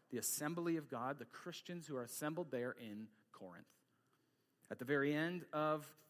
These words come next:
Cor-, First Corinthians, in First Corinthians sixteen, he sa-, he says, "The churches, the ecclesias,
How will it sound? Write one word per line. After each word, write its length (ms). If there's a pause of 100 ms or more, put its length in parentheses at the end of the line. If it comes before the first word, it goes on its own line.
(100)
Cor-, 160
First 320
Corinthians, 560
in 80
First 220
Corinthians 340
sixteen, 640 (220)
he 100
sa-, 260
he 140
says, 300
"The 120
churches, 1000 (480)
the 100
ecclesias, 1120